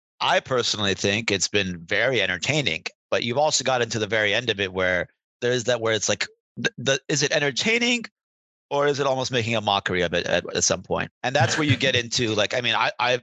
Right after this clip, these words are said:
Speaker 1: I, I'm a been, I've been a huge Portnoy fan, for example, in Barstool
Speaker 2: Oh, yeah.
Speaker 1: throughout all
Speaker 2: <laughs>
Speaker 1: of covid. I think he's, I think he's just, it's amazing <laughs> what he's been doing. But then on the flip side, at the very end, you're like, "Well, what percentage of people are taking this one hundred and ten percent seriously?"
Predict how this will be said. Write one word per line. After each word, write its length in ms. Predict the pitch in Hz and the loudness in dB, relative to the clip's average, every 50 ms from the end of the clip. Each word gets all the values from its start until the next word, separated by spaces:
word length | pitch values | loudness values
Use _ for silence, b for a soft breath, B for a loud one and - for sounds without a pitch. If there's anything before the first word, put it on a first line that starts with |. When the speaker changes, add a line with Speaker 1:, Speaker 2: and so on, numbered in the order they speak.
| _ - | _ -2
Speaker 1:
I, 220 | 117 120 135 160 - | 0 0 0 0 0
I'm 200 | - 120 117 151 | 0 0 0 0
a 60 | 143 139 | 0 -2
been, 220 | 120 123 120 - - - | -2 -2 -4 -4 -2 0
I've 100 | 110 139 | 0 0
been 100 | 170 147 | 2 0
a 40 | 110 | 0
huge 320 | 95 101 135 156 131 - - | 0 0 0 0 0 -2 0
Portnoy 400 | - 117 131 - 110 101 98 - | 0 0 0 0 0 -2 -2 0
fan, 260 | - 95 90 87 85 | 2 2 2 2 0
for 120 | - 90 | 0 -2
example, 400 | 92 - - 98 98 92 98 95 | 0 0 0 0 0 0 0 -2
in 100 | 92 87 | -2 -2
Barstool 440 | 82 87 95 117 - - - 92 80 | 0 0 0 2 0 0 -2 -2 -2
Speaker 2:
Oh, 120 | 117 123 127 | 0 0 0
yeah. 300 | 120 110 104 101 - - - _ _ _ | 0 0 -2 -4 -6 -10 -16 _ _ _
Speaker 1:
throughout 220 | - 110 110 107 | 0 2 2 2
all 140 | 107 113 127 | 4 4 2
Speaker 2:
<laughs> 0 | |
Speaker 1:
of 100 | 123 120 | 2 2
covid. 260 | - 92 87 90 90 | 0 -2 0 0 2
I 80 | 87 92 | 0 0
think 160 | - 110 107 | -2 -4 -6
he's, 380 | - 104 95 90 - - - - - | -4 -4 -4 -2 -2 -4 -4 -2 -2
I 100 | 90 95 | -2 -2
think 180 | 101 110 95 | -2 -2 -4
he's 260 | 92 90 87 85 - - | -4 -4 -4 -4 -4 -4
just, 320 | - 85 - - - - - | -6 -8 -8 -8 -8 -8 -6
it's 160 | - 90 - | -6 -4 -4
amazing 460 | 92 85 87 92 110 117 - - - - | -4 -2 0 0 2 2 0 0 -2 -6
<laughs> 40 | - | -6
what 140 | - - - | -4 -2 -2
he's 140 | - 175 123 | -2 -2 -2
been 180 | - 107 101 98 | -2 -4 -4 -2
doing. 340 | 131 139 139 113 92 82 - _ _ _ _ _ _ _ - | 0 0 0 0 -2 -4 -8 _ _ _ _ _ _ _ -4
But 120 | 135 143 | -2 0
then 180 | 151 151 147 151 | 0 0 2 0
on 140 | 147 147 | 0 0
the 100 | 143 135 | 0 -2
flip 260 | 123 - 202 240 208 - | -2 -2 -2 -2 -2 -2
side, 360 | - 147 135 131 135 127 120 | 0 0 2 2 2 0 -2
at 40 | 110 | -4
the 80 | 123 | -6
very 340 | 110 113 127 120 123 117 120 | -2 0 0 0 2 2 0
end, 340 | 147 175 143 123 117 127 139 - _ _ _ _ _ _ _ _ _ _ 120 | 0 0 0 0 -2 -4 -6 -12 _ _ _ _ _ _ _ _ _ _ -2
you're 80 | 123 123 | 0 0
like, 240 | 131 123 123 - 135 | 0 0 0 -2 -2
"Well, 140 | 180 180 160 | -2 0 0
what 160 | 202 208 - | 0 -2 -2
percentage 420 | 214 185 - 208 208 185 175 151 139 | -2 -2 0 2 2 2 0 -2 -2
of 60 | 117 | -2
people 320 | - 175 156 - - 139 | -2 -2 -4 -2 -2 -2
are 60 | 127 117 | 0 2
taking 260 | - 139 131 - 131 | 2 0 0 0 -2
this 160 | 117 - - | -2 -2 0
one 120 | - 113 | -2 0
hundred 320 | 117 117 107 107 101 98 - _ - | 0 0 0 0 -2 -2 -4 _ -4
and 140 | 104 104 95 | -4 -2 0
ten 160 | - 117 101 | 0 0 0
percent 280 | - 95 - 98 92 - | 0 0 0 0 0 0
seriously?" 520 | - 117 104 92 90 - - - - - | 0 2 2 2 2 0 0 -2 -4 -12